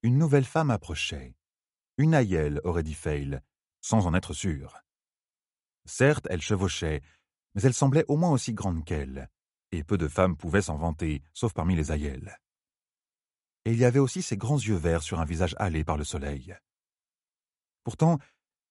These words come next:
au premier coup d'œil, sa jupe sombre ressemblait à celle des aïeules,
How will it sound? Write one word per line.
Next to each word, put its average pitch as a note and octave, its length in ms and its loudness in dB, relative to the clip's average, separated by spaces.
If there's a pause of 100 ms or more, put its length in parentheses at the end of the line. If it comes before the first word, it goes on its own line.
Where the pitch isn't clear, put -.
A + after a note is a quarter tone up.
au B2+ 120 4
premier G3 340 2
coup - 160 -8
d'œil, D3 440 0 (640)
sa B2 160 2
jupe C3 220 0
sombre F3 280 4
ressemblait C3 380 2
à A#2+ 80 4
celle C#3 180 0
des G2 180 0
aïeules, C#2 500 -4